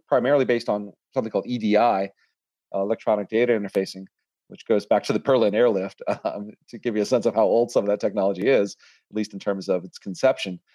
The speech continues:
um, is really brittle infrastructure, uh, transactional infrastructure.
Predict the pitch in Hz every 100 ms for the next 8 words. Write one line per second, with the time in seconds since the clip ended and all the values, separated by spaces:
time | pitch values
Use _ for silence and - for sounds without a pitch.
0 | _ _ 107 101 98 98 123 110 110 147
1 | 175 123 85 113 117 90 - 113 104 104
2 | - 87 - - _ _ 87 85 85 117
3 | 104 107 - - - 95 98 - 71 -
4 | _ -